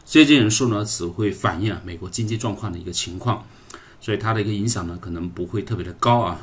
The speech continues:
因为市场预测也是二十三万，就变化不是很大。第二点呢，还有费城的联储制造业指数，这个也是可以忽略不计。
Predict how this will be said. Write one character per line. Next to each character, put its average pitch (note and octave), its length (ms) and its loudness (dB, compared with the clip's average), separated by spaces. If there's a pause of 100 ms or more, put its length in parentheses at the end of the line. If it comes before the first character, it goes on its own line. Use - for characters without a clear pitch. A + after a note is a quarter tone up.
因 G2 100 -4
为 G#2 80 -2
市 G#2 140 -6
场 F2 120 -6
预 G2 80 -6
测 G#2 140 -2
也 F2+ 80 -4
是 - 140 -6
二 F#2+ 100 -6
十 F#2 60 -6
三 A2+ 280 4
万， A#2 240 -2
就 F#2 60 -14
变 G2+ 240 -2
化 G2 160 -6
不 F2+ 140 -12
是 A2 80 -6
很 F2 100 -4 (100)
大。 G#2 240 -2 (120)
第 C3+ 80 4
二 C3 80 6
点 G#2 120 4
呢， F#2+ 80 -4
还 G2 120 -6
有 F#2+ 100 -2
费 B2+ 180 4
城 F#2+ 300 -2
的 F#2+ 140 -4
联 F2+ 180 -2
储 F2 180 -4
制 G#2+ 140 -6
造 A2 100 0
业 G#2 80 -2
指 - 200 0
数， A#2+ 240 2 (180)
这 A2 160 -4
个 G2 80 -2
也 E2 100 -8
是 F2+ 360 -2
可 F#2 160 -6
以 - 20 -2
忽 A2 160 -6
略 A#2 100 2
不 - 120 -2
计。 - 280 0